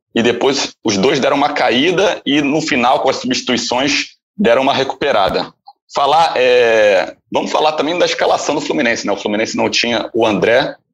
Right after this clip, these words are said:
e o Fred suspensos, entraram no, nos lugares deles, res-, respectivamente, Martinelli e Bobadilha. Então o Fluminense foi a campo com Marcos Felipe, Samuel Xavier, Nino, Lucas Claro, Danilo Barcelos, Martinelli, Nonato, Iago, Luiz Henrique, Caio Paulista e Bobadilha.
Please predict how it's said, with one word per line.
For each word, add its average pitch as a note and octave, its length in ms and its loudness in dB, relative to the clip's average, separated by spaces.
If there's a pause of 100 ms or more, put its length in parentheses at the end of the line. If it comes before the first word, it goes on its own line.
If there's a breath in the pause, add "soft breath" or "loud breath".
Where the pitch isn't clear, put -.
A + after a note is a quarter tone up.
e - 100 0
o - 40 0
Fred A#2 320 -2
suspensos, C#3 840 -2
entraram B2 380 0
no, A2+ 460 0
nos G2+ 160 0
lugares G#2 480 2 (280)
deles, G#2 300 0
res-, G2 320 -2
respectivamente, - 840 -2
Martinelli C#3 480 0
e C#3+ 40 -2
Bobadilha. C3+ 440 0
Então G#2 160 -4
o - 20 -6
Fluminense A#2 360 -2
foi B2 140 -2
a A#2 40 -4
campo G#2+ 320 -4 (480 loud breath)
com A2 120 -4
Marcos C#3+ 240 -2
Felipe, C#3+ 360 -2
Samuel C3+ 360 0
Xavier, A2+ 460 0
Nino, B2+ 280 0
Lucas A#2 260 -2
Claro, A2+ 220 -2
Danilo G#2 260 0
Barcelos, A#2+ 580 0 (380 loud breath)
Martinelli, A2+ 520 0
Nonato, A2 400 0
Iago, D#3 540 -2
Luiz F3 220 -2
Henrique, A#2 400 -2
Caio - 240 -2
Paulista B2 480 0
e C3+ 40 0
Bobadilha. B2 540 0